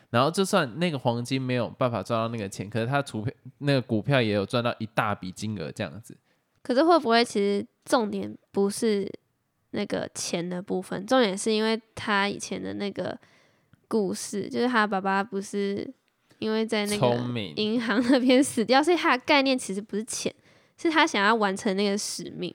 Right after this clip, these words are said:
Speaker 1: 聪明，所以这个就延伸到我们第二个要讲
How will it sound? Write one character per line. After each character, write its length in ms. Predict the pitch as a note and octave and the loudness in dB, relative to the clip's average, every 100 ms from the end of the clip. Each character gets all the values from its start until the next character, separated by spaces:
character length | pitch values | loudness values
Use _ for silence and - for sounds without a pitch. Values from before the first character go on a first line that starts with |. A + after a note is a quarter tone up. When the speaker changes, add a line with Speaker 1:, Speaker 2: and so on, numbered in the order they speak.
| _ | _
Speaker 1:
聪 380 | - - B2 A#2+ | -8 2 2 2
明， 240 | B2 A2+ - | -2 -6 -8
所 140 | A#2+ | -2
以 40 | C3+ | 0
这 120 | D3+ | 2
个 60 | C3+ | 4
就 140 | C3+ | 2
延 340 | B2+ A2+ G#2 | 2 0 0
伸 280 | A2+ A#2 A#2 | 0 0 2
到 160 | A#2 A2 | 2 2
我 60 | |
们 200 | F#2 F#2+ G2+ | 2 -2 -2
第 160 | A#2+ A2 | 2 2
二 60 | |
个 60 | F#2+ | 2
要 160 | F2+ | 0
讲 200 | G2 G#2 | 0 -4